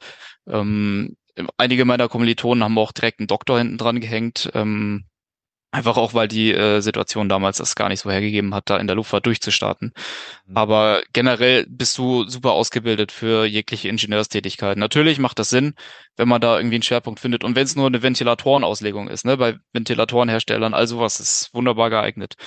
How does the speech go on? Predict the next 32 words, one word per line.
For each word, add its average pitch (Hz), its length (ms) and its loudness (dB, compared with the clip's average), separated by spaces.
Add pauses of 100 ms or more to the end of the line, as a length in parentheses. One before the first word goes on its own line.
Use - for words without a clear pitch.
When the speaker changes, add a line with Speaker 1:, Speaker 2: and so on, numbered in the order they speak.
(220)
Speaker 1:
Oder, 110 520 2
ähm, 107 140 2
bei 110 120 0
großen 117 300 0
Automobilherstellern 117 1000 0
in 110 100 -2
der 107 160 2
Aerodynamikabteilung, 117 1080 0
die 113 100 2
werden 117 200 2
sich 120 180 -4
auch, - 360 0
äh, 107 260 0
die 101 140 -2
Hände 101 520 2
reiben, 104 300 0
wenn 101 100 -4
sie 98 120 -4
dich 98 220 -6
als, - 240 -2
äh, 117 160 -2
Bewerber 104 440 2
da 98 120 2
vor 107 160 -2
sich 101 120 -2
stehen 104 260 0
sehen. 104 180 -2 (360)
Also 113 340 2 (220)
die 117 60 2
Chancen 131 340 4
sind 117 180 0
super. 135 480 2